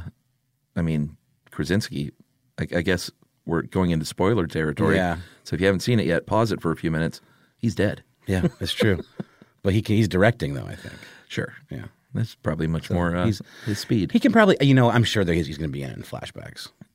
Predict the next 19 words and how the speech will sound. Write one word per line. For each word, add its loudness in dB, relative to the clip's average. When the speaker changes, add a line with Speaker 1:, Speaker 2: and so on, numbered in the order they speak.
Speaker 1:
Yeah. 4
Speaker 2:
Guar-, -6
guarantee. 2
Speaker 1:
All 0
right. -4
Speaker 2:
Guarantee. 2
Speaker 1:
Unpause, -4
people. -8
Unpause. 0
Or 2
wait. 0
Pausing -2
wouldn't 0
have -2
done 2
anything, -2
Noel. -6
Speaker 2:
Not -2
really. 0